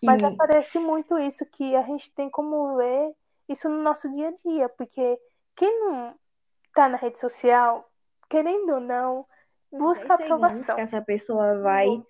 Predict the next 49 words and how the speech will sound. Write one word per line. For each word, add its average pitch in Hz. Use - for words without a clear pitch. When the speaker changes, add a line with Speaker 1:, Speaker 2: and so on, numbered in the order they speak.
Speaker 1:
não 262
vou. 214
Speaker 2:
ver 208
o 214
meu 208
story, 214
esses 226
dez 233
segundos 247
eu 254
tô 262
ocupando 240
o 226
tempo 240
dela, 202
ou 208
seja, 202
ela 175
tá 185
me 202
dando 190
atenção. 190
De 214
alguma 220
forma, 269
isso 233
aumenta 233
o 214
ego. 180
E, 247
assim, 254
na 202
rede 202
social 214
todo 202
mundo 311
é 339
feliz, 339
né? 208
Ninguém 226
tem 294
boleto 208
pra 190
pagar, 208
ninguém 202
tem 233
Speaker 1:
Vibes. 202
Speaker 2:
dia 185
ruim. 208